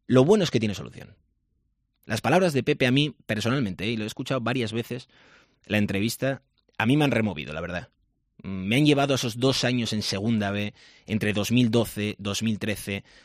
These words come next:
donde todo era tan oscuro, donde no había esperanza,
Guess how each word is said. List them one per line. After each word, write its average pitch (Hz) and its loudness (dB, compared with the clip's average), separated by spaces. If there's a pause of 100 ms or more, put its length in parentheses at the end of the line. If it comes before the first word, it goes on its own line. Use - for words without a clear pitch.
(160)
donde 107 2
todo 135 2
era 107 2
tan 120 2
oscuro, 98 -2
donde 101 -4
no 117 4
había 110 0
esperanza, 95 -6